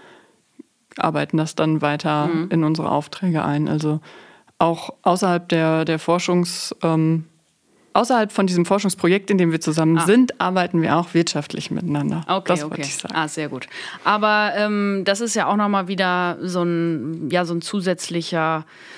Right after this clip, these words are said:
Speaker 2: äh, zusätzliches Argument für Exist, ne? Also, dass die, die Startups, die Teams in, oder diese Hightech, ich nenn's jetzt mal Hightech in deinem Fall,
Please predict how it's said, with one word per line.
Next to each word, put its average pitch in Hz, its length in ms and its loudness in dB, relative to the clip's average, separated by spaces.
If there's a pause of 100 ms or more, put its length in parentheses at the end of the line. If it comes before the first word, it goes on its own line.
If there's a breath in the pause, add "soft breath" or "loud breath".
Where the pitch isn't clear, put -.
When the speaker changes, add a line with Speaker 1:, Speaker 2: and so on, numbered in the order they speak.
(300 loud breath)
Speaker 2:
äh, 160 340 0
zusätzliches 190 480 0
Argument 175 460 0
für - 160 -4
Exist, 160 480 -4
ne? 180 180 0
Also, 170 220 -2
dass 165 260 -4
die, 165 400 -2
die 156 140 -2
Startups, 151 600 -2
die 165 140 -12
Teams 214 520 2 (100)
in, 185 400 0
oder 165 160 0
diese 160 320 -2
Hightech, 202 380 -2 (120)
ich - 160 -14
nenn's 165 220 0
jetzt - 160 -6
mal 143 100 -4
Hightech 170 320 -4
in 160 160 -4
deinem 165 220 -2
Fall, 160 260 -4